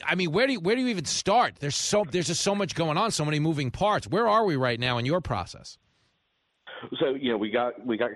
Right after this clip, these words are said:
Speaker 2: assigned committees last week. I'm, I'm incredibly honored to be on these committees. I mean, it's, I think the, these two in particular, look, every committee has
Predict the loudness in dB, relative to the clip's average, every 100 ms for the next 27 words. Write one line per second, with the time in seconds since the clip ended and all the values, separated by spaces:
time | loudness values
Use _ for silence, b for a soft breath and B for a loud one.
0 | -8 -6 -4 -2 -2 -4 -4 -4 -4 -6
1 | -6 -6 -6 -6 -4 -8 -8 -8 -8 -12
2 | _ _ -12 -12 _ -10 -8 -4 -2 0
3 | -2 -2 -2 -2 -2 -2 -4 -2 -4 -4
4 | -6 -6 -4 -4 -4 -6 -6 -4 -4 -6
5 | -8 -8 -8 -10 -6 -6 -4 -10 -6 -6
6 | -4 -4 -2 -4 -6 -8 -6 -6 -2 -2
7 | -2 -4 -4 -4 -2 -4